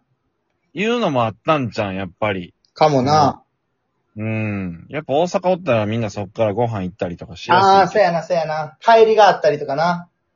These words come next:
Speaker 1: え、ほんであれやん。
Speaker 2: 何？
Speaker 1: あの、相方と一緒に住んでたやん。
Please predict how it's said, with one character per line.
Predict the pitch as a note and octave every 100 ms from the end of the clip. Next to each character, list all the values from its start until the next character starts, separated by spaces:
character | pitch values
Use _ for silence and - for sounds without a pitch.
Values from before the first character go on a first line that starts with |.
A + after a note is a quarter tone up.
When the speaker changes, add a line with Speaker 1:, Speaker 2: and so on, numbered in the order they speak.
| _ _
Speaker 1:
え、 | B2+ A#2+ _
ほ | _ A#3
ん |
で | C4+ A#3+
あ | A3+
れ | C#4+
や | E3
ん。 | - - E3+
Speaker 2:
何？ | E3+ A3 A#3+ _ _ _ _ _ _ _ _ _ _
Speaker 1:
あ | A#2 A2+
の、 | A2 G2+ - _ _
相 | F#3+ B3+
方 | C#4+ C4+ B3+
と | A3+
一 | C3+
緒 | - A#2+
に | A#2 A2 G2
住 | - A#2+ A2
ん |
で | A2+
た | A2
や | F#2
ん。 | D#2+